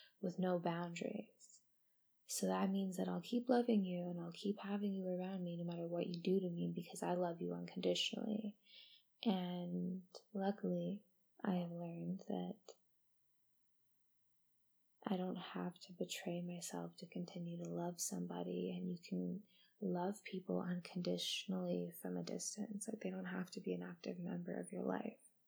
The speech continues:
in order for you to continue to love them, because my love for other people just involves me wanting them to be happy and doing the things that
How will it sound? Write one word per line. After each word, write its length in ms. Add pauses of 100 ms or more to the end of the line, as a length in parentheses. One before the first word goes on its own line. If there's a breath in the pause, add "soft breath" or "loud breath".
(1600)
in 160
order 240
for 140
you 160
to 100 (100)
continue 500
to 80
love 360
them, 600
because 340
my 160
love 260
for 140
other 220
people 440
just 280
involves 640
me 180
wanting 380
them 140
to 120
be 120
happy 760 (1300)
and 320
doing 320
the 100
things 460
that 300